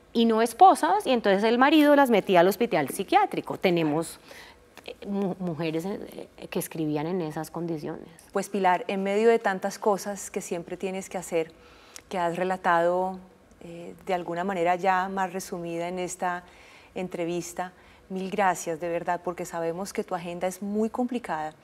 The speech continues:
Speaker 2: no solamente como escritora, sino como mamá y como esposa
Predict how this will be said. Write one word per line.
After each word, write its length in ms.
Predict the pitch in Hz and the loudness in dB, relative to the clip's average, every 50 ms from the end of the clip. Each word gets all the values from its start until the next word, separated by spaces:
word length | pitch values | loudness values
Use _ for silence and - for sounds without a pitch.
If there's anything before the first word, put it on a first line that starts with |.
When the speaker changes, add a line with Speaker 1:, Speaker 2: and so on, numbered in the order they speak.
| - - - - - - | -20 -20 -20 -20 -16 -10
Speaker 2:
no 260 | 185 185 190 196 202 | -6 -2 -2 -2 -2
solamente 540 | 196 233 220 220 226 226 233 226 220 - 220 | 0 0 0 0 2 0 0 -2 -2 -4 -4
como 280 | - 226 214 196 185 | -4 -4 -4 -4 -4
escritora, 580 | 180 175 - - 170 170 - 180 175 175 196 202 | -6 -6 -8 -8 -8 -4 -2 -2 0 0 -2 -4
sino 260 | - - 214 196 185 | -4 -4 -4 -4 -4
como 240 | 170 - 175 170 165 | -6 -6 -6 -6 -6
mamá 380 | 156 151 147 147 156 165 233 - - - _ - - - - - - - _ | -6 -6 -6 -4 -4 -6 -6 -8 -14 -20 _ -20 -20 -20 -20 -20 -20 -16 _
y 120 | - 208 190 | -10 -8 -8
como 280 | - - 175 165 160 | -8 -8 -8 -6 -8
esposa 560 | 156 - - - 196 196 196 190 - - - | -8 -8 -4 0 2 2 2 2 -2 -10 -14